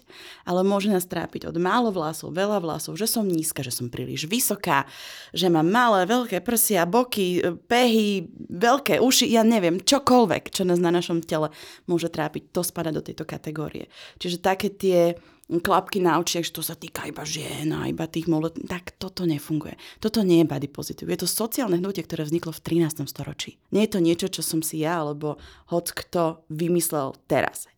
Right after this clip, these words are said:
I keď sa teraz z toho stal nejaký trend a presne taký, ako si vravela ty, že dám si hashtag a som. No, nie som. Za tým je veľká cesta.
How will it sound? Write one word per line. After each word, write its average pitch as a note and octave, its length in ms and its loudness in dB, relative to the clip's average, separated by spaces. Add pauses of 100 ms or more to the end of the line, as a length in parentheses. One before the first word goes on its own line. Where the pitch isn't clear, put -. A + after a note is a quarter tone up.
I C#3+ 240 4
keď A#3 320 0
sa - 160 -2
teraz F3 480 -2
z - 80 -10
toho E3 240 -2
stal D#3 320 -4
nejaký D3+ 400 -2
trend D3 560 -6 (320)
a - 80 -6
presne G#3+ 400 2
taký, F#3+ 320 -2
ako D#3+ 160 -6
si - 160 -6
vravela D#3 400 -4
ty, E3 160 -6
že D#3+ 80 -6
dám E3+ 240 -2
si - 80 -6
hashtag G3 720 -10
a - 80 -12
som. C#3 400 -2 (240)
No, D3 320 -2
nie C#3+ 240 -4
som. - 160 -12 (400)
Za D3 160 -4
tým E3 160 0
je C#3 80 0
veľká D3 240 -6
cesta. - 400 -12